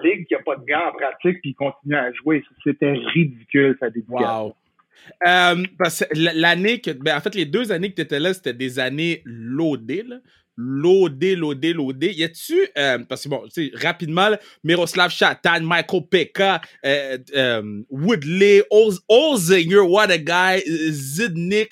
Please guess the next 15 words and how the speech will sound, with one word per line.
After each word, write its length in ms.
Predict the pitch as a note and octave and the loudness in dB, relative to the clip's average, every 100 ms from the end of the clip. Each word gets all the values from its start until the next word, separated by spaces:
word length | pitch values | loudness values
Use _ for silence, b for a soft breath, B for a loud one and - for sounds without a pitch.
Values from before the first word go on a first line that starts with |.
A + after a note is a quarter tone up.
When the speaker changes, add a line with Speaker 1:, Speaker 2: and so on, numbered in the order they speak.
| - B B B | -10 B B B
Speaker 2:
bon, 160 | C#3+ D#3+ | -4 -2
Br-, 380 | D3+ C3 D#3+ D#3 | -4 -6 -4 0
Matthew 320 | E3+ B3 - A3+ | 2 2 0 2
Barnaby, 500 | A3+ A3 G3 F3 A#3+ | 4 4 4 2 -4
que 100 | E3 | -8
je 40 | |
vais 60 | D#3+ | -8
te 60 | |
poser 180 | E3+ E3 | -6 -4
une 60 | F3+ | -4
question 260 | E3+ F#3 | -4 -2
après, 380 | F#3 D#3+ E3+ G#3 - B B - | -2 -2 0 -2 -2 B B 0
mais 260 | F3 F#3+ F3+ _ - | 4 4 2 _ -12
y 140 | E3+ F3 | 0 0
a-tu 260 | - - | 0 -6